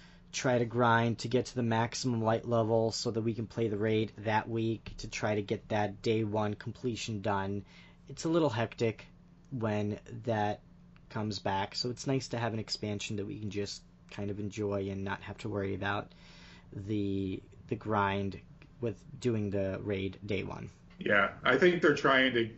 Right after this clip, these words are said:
Speaker 2: bring people back into this game. You know, it's like they're trying to reignite the flame and everything. So it's, um, one way to do it, to give people a lot of different ways to come back and play.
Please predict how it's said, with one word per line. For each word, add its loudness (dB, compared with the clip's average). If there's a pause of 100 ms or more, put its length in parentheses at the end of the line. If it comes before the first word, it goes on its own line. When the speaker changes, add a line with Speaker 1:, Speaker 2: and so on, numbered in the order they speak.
(220)
Speaker 2:
bring 2
people -2 (120)
back -2
into -4
this -6
game. -6 (520)
You -6
know, -4
it's -4
like 2 (120)
they're 8
trying 6
to 6
reignite 6
the -4
flame -8 (880)
and -6 (160)
everything. -4
So -2 (200)
it's, 0
um, 4 (920)
one 8
way 8
to 8
do 8
it, 6
to -6
give 0
people 0
a 0
lot 2
of -4
different -6
ways -6 (260)
to -4
come -4
back -2
and -6
play. -6